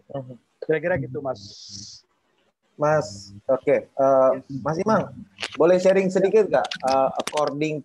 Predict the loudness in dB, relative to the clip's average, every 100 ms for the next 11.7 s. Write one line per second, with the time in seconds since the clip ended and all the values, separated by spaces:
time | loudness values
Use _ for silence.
0 | -2 2 4 4 2 2 4 2 -4 -2
1 | -2 -2 -6 -6 -6 -6 -6 -4 0 0
2 | -2 _ _ _ _ _ _ _ _ _
3 | 0 2 0 -4 -2 0 0 -4 -20 -8
4 | -4 -2 -4 _ -8 -8 _ _ _ _
5 | _ _ _ _ -20 -20 _ -10 -10 -6
6 | -4 -4 -4 -6 -4 -4 -4 -2 -2 -2
7 | -6 -20 _ _ _ _ _ _ _ -8
8 | -6 -2 -2 -2 -6 _ -8 -6 -6 -10
9 | -10 -8 -6 -8 -10 _ -10 -8 -14 -16
10 | _ _ _ -12 -10 -8 -8 -4 -2 -2
11 | -6 -12 -12 -12 -14 -18